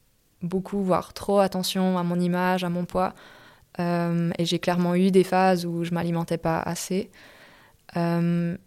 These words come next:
je sais pas à quel point c'est lié à la, la réaction de fatigue que j'ai eue après. Euh, enfin, la plupart de ces, de ces problèmes se sont plus ou moins réglés, euh, dans les années qui ont suivi, et puis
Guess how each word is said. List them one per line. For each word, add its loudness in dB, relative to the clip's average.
je -4
sais 0
pas 6
à 6
quel 0
point 4
c'est -4
lié 2
à 2
la, -2
la -4
réaction -4
de -4
fatigue -4
que -2
j'ai -2
eue 0
après. -2
Euh, -2
enfin, -6
la -6
plupart 2
de 0
ces, 0
de -20
ces -8
problèmes 2
se -8
sont 0
plus -4
ou 2
moins 2
réglés, 0
euh, -2
dans -6
les -2
années -2
qui -6
ont -2
suivi, -2
et -2
puis -8